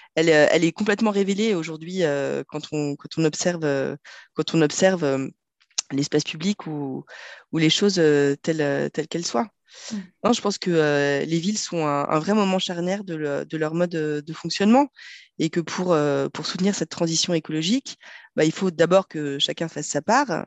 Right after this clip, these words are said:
Speaker 1: participer. Il faut que chacun crée ses propres pédagogies, euh, au sein de son entreprise, au sein de son, son noyau familial. Il faut que chacun, euh, s'éveille en enseignant, en transmettant,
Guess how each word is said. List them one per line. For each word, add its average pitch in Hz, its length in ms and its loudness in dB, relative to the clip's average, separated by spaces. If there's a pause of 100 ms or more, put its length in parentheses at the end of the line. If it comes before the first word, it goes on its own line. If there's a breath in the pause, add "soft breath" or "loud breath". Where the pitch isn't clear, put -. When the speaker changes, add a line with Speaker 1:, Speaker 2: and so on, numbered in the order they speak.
(100)
Speaker 1:
participer. 254 720 -2 (440 loud breath)
Il 170 100 -2
faut 208 120 0
que 185 120 2
chacun 190 340 4
crée 247 220 2
ses 208 140 0
propres - 220 -4
pédagogies, 170 520 0 (460)
euh, 143 720 -2
au 170 100 -4
sein - 140 -2
de 180 40 -4
son 156 140 -4
entreprise, 226 720 0
au 175 60 -2
sein 175 180 -4
de 160 160 -4
son, 147 400 -6 (340 loud breath)
son - 180 -2
noyau 175 220 6
familial. 175 640 0 (500 loud breath)
Il 175 120 -4
faut 202 140 -2
que 180 120 0
chacun, 208 520 2
euh, 151 380 0
s'éveille 196 540 0 (840)
en 170 100 -2
enseignant, 185 640 0
en 170 80 -2
transmettant, 170 600 -4